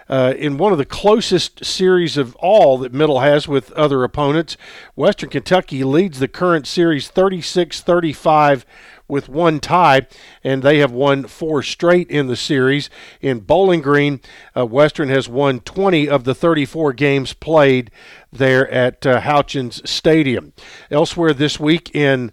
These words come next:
Conference U S A football, it will be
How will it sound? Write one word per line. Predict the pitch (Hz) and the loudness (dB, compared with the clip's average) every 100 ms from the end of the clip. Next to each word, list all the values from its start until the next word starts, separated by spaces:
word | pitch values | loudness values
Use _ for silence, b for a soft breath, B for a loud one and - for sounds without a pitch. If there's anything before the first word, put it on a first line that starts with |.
| b b b b | b b b b
Conference | 165 156 - 135 - | 0 0 0 -6 -2
U | 165 151 | 0 2
S | - | 0
A | 151 | -2
football, | 123 175 185 151 135 151 - - | -2 -2 0 2 2 2 -4 -6
it | 156 139 | -6 -4
will | 135 | -6
be | 113 143 135 123 | -2 0 0 -2